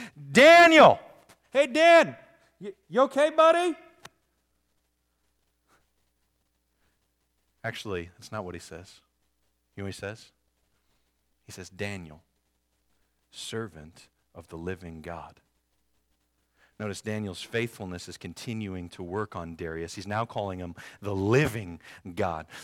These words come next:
"Dan, did the living God protect you?" And Daniel replies, "What kind of question is that? Of course he did. We had a fun night."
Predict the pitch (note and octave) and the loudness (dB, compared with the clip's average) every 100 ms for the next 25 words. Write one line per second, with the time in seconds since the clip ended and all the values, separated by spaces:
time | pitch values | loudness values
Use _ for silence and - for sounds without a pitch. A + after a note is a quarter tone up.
0 | - - F#3 B3 D4+ D#3 G#2 - _ _ | -20 -6 2 6 6 4 0 -20 _ _
1 | _ G3+ G3+ G#3+ A#3+ D4+ D#4 C#4 D4 D#4+ | _ 0 2 6 8 8 6 4 6 6
2 | D#4 C4+ G3+ C4+ D#4+ - E4 F4 F4+ F4 | 4 -4 -2 0 0 -2 -4 -2 -2 -4
3 | - _ _ _ _ _ _ _ _ _ | -20 _ _ _ _ _ _ _ _ _
4 | _ _ _ _ _ - C3 F3 F3 D#3 | _ _ _ _ _ -6 -2 0 4 4
5 | C#3+ F#3 C#3+ - - D4+ - C#4+ C#4+ - | 4 4 4 2 -2 -2 2 4 4 2
6 | C4+ A3+ C#4+ C4+ - - C4+ - B2 F#2 | -4 2 2 2 -2 -4 -4 -2 -8 -6
7 | F2 D#2 - _ _ _ _ _ _ _ | -6 -8 -12 _ _ _ _ _ _ _
8 | _ _ _ _ _ _ _ _ _ _ | _ _ _ _ _ _ _ _ _ _
9 | A#3 C#4 - A#3+ C4+ B3 D4+ C4 - | -8 -8 0 0 2 2 2 2 -2